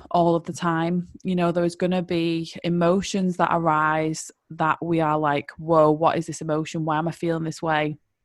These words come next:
And again, how I help people is to move through those emotions and to help them heal, and, you know, heal past trauma, heal inner child wounds. You know, it's all coming from our childhood and past lives.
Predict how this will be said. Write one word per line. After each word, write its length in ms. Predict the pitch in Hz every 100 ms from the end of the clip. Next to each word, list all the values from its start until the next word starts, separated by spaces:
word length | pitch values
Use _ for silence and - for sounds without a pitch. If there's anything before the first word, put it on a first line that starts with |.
| _ -
And 140 | 190
again, 260 | 170 165 165
how 200 | 165 170
I 100 | 165
help 280 | 156 165 -
people 320 | 180 175 180
is 180 | 170 -
to 120 | 180
move 300 | 160 165 160
through 260 | - 165 160
those 200 | 165 160
emotions 580 | 156 156 - 170 170 -
and 160 | 160 165
to 140 | -
help 300 | 165 165 -
them 120 | 165 160
heal, 480 | - 170 170 202 - - - - - -
and, 120 | 175
you 60 |
know, 60 | 170
heal 340 | 160 185 180
past 320 | 175 180 - -
trauma, 480 | 185 170 170 165
heal 460 | 165 - 185 180 175
inner 200 | - 175
child 480 | 170 175 170 170 170
wounds. 560 | 170 175 175 175 170 - - - - - -
You 80 | 185
know, 220 | 175 175
it's 160 | 120
all 140 | 180 180
coming 200 | - 175
from 160 | -
our 120 | 170 165
childhood 400 | - 175 180 180
and 100 | 170
past 260 | 170 -
lives. 460 | 175 165 202 -